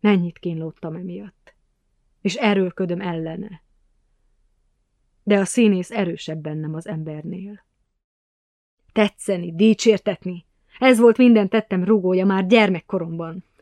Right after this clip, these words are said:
Sőt, még most is rajta kapom magam, hogy valamit csak az emberek dicséretéért teszek.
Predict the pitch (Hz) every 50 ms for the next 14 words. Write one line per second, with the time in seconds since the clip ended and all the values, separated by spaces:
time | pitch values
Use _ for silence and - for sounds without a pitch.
0 | _ _ _ - - - 262 254 226 - 214 214 240 294 302 - 247 220 - 220
1 | 226 240 240 226 214 202 208 190 - 202 196 202 202 220 226 226 220 202 190 190
2 | 214 247 247 226 226 220 214 - - 202 - 202 196 226 - - 277 269 226 185
3 | 175 180 180 185 180 180 214 208 185 - - 165 165 170 165 - 175 165 151 156
4 | _ - 180 160 - - 151 156 _ _ _